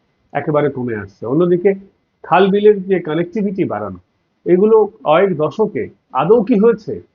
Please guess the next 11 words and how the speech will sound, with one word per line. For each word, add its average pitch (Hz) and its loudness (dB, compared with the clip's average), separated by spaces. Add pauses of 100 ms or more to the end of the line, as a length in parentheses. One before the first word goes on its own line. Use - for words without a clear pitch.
(240)
বঙ্গবাসী 196 0
কিন্তু 196 -2
জানতে 175 -2
চায়, 107 -10
বঙ্গবাসীর 180 -4
কাছে 196 -2
এই 180 0
প্রশ্নের 175 -4
কিন্তু 185 -4
উত্তর 160 -2
নেই। 101 -6